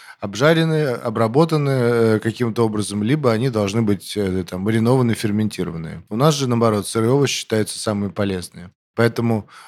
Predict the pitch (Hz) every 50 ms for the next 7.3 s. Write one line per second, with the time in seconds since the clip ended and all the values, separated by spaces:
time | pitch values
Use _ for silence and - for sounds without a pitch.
0 | - - 180 220 220 185 143 - - 95 80 - - 123 - 156 151 135 - -
1 | 127 123 117 113 110 113 117 - - 131 127 113 113 101 90 - - - 92 85
2 | 92 87 - - 98 95 92 - - 101 95 90 90 92 104 147 175 180 165 -
3 | 139 120 135 156 139 110 110 139 147 147 139 - - - 151 120 - - - -
4 | _ _ - - - - - - - - - - - 117 107 - 175 180 175 170
5 | - - 139 123 104 - 107 101 104 104 98 98 98 95 95 95 95 92 90 -
6 | - - - 113 104 - 151 165 143 - - 120 104 101 104 98 - - 135 123
7 | - - 110 101 80 -